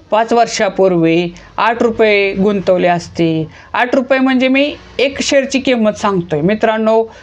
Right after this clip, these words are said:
कोणत्याही कंपनीचे तुम्ही एक शेअर्स, दहा शेअर्स,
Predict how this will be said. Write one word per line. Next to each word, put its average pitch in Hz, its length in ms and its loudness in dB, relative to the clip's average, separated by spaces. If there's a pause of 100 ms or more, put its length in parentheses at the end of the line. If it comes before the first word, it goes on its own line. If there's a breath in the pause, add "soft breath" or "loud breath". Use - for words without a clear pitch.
(640 loud breath)
कोणत्याही 233 460 0
कंपनीचे 220 760 0
तुम्ही 202 420 -2 (300 loud breath)
एक 247 200 0
शेअर्स, 196 560 -2 (320 loud breath)
दहा 226 260 0
शेअर्स, 196 500 -2